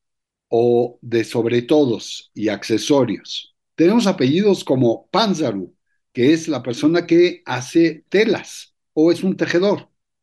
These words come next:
Boyangiu es un teñidor. Croitoru, un, eh, sastre. Un peletero es Blanaru, una persona que hace un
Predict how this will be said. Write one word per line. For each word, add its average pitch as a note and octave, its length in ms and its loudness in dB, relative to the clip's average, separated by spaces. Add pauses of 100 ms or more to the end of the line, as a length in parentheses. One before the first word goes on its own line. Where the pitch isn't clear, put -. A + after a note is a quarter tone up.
(280)
Boyangiu B2+ 800 0 (380)
es C3+ 420 -2
un D3 320 0 (100)
teñidor. C3 540 2 (840)
Croitoru, C3+ 840 0 (420)
un, C3+ 400 -2 (200)
eh, G2+ 580 -4 (640)
sastre. - 720 -4 (640)
Un A#3 180 0
peletero G3 500 4
es D#3 160 -2
Blanaru, F3+ 560 2 (1000)
una D3 240 0
persona F3 480 0
que B2 140 -2
hace C3 260 -2
un C#3+ 260 0